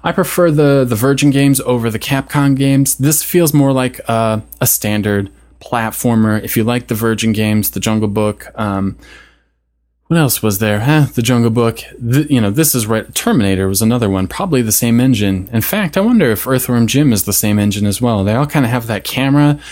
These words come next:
that, like, jerks around when you change directions. That's what this is too. Uh, but you have a sword, you have a, a projectile, and you have some levels that are just a lot of fun to go through. Uh, what I really dig about Genesis Aladdin, one, it's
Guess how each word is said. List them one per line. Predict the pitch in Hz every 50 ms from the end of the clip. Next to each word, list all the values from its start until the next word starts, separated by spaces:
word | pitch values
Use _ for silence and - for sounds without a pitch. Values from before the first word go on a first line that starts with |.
| - - _
that, | - 110 110
like, | 110 104 101
jerks | 98 98 110 113 123 120 - -
around | 117 110 110 113 120 123 127 120
when | 113 110
you | 110 107 104 101 - -
change | - - - 120 117 120 110 -
directions. | - 110 101 104 110 120 - - - 151 156 160 151 139 - - - _
That's | - 110 117 113 -
what | - 110 -
this | 117 107 - -
is | 104 98 95 -
too. | - - 113 101 98 - - - - - - - -
Uh, | - 135 131 131 131 131
but | 131 131 143 139
you | 139
have | 139 139 143 127
a | 127
sword, | - - 196 196 190 185 180 156 156
you | 165 156
have | 160 156 156 156 147 139
a, | 147 147 143 139 139
a | 135
projectile, | - - 113 120 123 127 120 - 127 120 117 117 117 117 127
and | 131 120 120 120
you | 120
have | 131 160 202
some | - - - 285 262 254
levels | 190 107 110 123 127 165 185 -
that | - 160
are | 175 180
just | 170 147 175 180 -
a | 285
lot | 285 - 95 107 131
of | 147
fun | 143 - 107 101 101
to | 92
go | 104 123 143 160
through. | 147 - - 123 104 95 95 - - - - - - -
Uh, | - 123 120 120
what | 120 123
I | 127
really | 120 120 139 143 139
dig | 127 127 139 127
about | 127 117 123 120 120 107 - 127
Genesis | 113 - 123 123 123 117 - - 110 -
Aladdin, | 113 107 107 107 110 113 113 113 113 104 101
one, | 117 131 147 156 156 156 160 147 143 - -
it's | 127 113 - - -